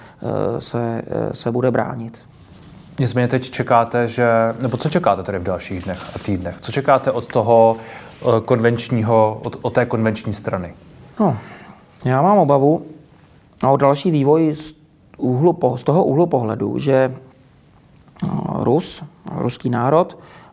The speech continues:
Speaker 1: nebo ruští vrcholní představitelé minimálně, ale ono to taky napříč obyvatelstvem, nevnímají Ukrajinu jako cizí stát.
Speaker 2: Hmm.
Speaker 1: Já když jsem slyšel, slyšel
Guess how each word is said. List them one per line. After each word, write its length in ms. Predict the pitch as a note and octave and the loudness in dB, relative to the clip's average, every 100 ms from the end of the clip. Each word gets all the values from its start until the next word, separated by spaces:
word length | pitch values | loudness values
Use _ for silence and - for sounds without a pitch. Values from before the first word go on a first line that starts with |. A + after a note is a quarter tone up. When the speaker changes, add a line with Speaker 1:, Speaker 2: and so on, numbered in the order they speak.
| - | -8
Speaker 1:
nebo 180 | A2 A2+ | -2 0
ruští 300 | A#2+ - D3 | -2 -2 2
vrcholní 360 | C3 B2+ C3 C3 | 2 2 -2 -2
představitelé 520 | C3 - C3 C3 A#2 | -4 -2 0 0 0
minimálně, 520 | G#2+ G#2+ A#2 B2+ D3 | -2 -2 0 0 0
ale 140 | D3+ | 2
ono 220 | C3+ C3 B2 - | 0 -2 -6 -4
to 120 | C#3 | -2
taky 260 | C3 B2 B2+ | -2 -2 -2
napříč 260 | B2 B2+ | -4 -6
obyvatelstvem, 680 | - A#2+ A2+ B2+ B2+ C#3 C#3+ C#3+ - - - | -4 -2 -2 -2 -2 -2 -2 -6 -20 -20 -4
nevnímají 580 | B2 C#3+ F3 G3+ F#3+ F#3+ | 0 2 4 4 4 4
Ukrajinu 680 | B2 - A2+ A2 A2 B2 C3+ - | 2 0 -2 -2 -4 -4 -6 -6
jako 240 | - C3+ | -4 -4
cizí 240 | - C3 | -2 -2
stát. 320 | B2+ A#2+ - - - - C3+ | 0 -2 -4 -8 -18 -18 -14
Speaker 2:
Hmm. 160 | A#2+ A#2 | -8 -2
Speaker 1:
Já 140 | C3+ | 2
když 120 | F3+ | 2
jsem 160 | G#3+ F3+ | 2 0
slyšel, 460 | D#3 D3+ F3 D#3+ - - - - - | 0 2 4 4 2 -8 -12 -10 -4
slyšel 540 | C3 C#3 E3 D3 | -2 0 2 2